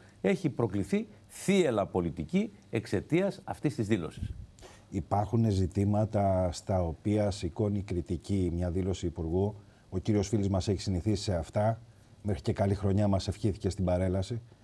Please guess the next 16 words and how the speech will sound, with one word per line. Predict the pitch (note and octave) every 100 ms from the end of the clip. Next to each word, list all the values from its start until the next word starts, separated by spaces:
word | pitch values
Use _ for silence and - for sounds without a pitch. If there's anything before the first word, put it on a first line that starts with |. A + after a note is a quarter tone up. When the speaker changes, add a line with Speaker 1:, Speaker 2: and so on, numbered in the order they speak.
| - -
Speaker 2:
Υπάρχουν | G2+ A#2 A#2 A#2
ζητήματα | G#2+ A#2 A2 A2
εσωτερικής | G2 - F#2 G#2 -
πολιτικής | G2+ F#2 A2 G2+
κατανάλωσης. | F#2+ F2 E2+ F#2+ G2 G2 A#2 - - -
Υπάρχουν | G2+ C3 C#3
Speaker 1:
Είχε | C3+
πει | G#2
Speaker 2:
ζητήματα | B2 C#3+ C3
Speaker 1:
και | A2+
για | A2
πενταροδεκάρες. | A#2 G#2+ G#2+ G2+ G2+ C3+ D#2+ D#2+
Speaker 2:
Και | B2+
για | A2+
πενταροδεκάρες, | A2 G#2 G#2+ G2+ F2 G#2 A#2 G#2+
βεβαίως. | F#2+ E2+ A2 B2+